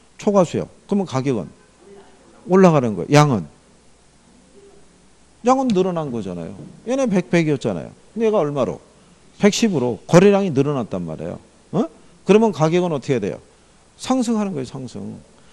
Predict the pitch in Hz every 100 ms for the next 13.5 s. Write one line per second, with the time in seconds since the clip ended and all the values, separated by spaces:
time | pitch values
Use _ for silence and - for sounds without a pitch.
0 | - - 220 247 127 147 151 139 160 175
1 | 98 - - - - - 160 214 147 156
2 | 156 196 190 - 233 - 196 185 170 139
3 | 156 160 143 139 123 113 101 131 147 -
4 | - - - 147 214 202 131 147 165 165
5 | 160 117 107 120 107 95 87 95 82 -
6 | - - - - 185 214 208 - 180 185
7 | 147 151 165 190 160 139 139 135 131 127
8 | 151 196 107 - - - 170 196 196 208
9 | 233 165 143 165 165 160 143 151 143 151
10 | 147 220 180 151 180 185 131 131 127 110
11 | 104 123 101 76 - - - - 233 220
12 | 247 147 127 - 110 98 76 64 53 -
13 | - - - 233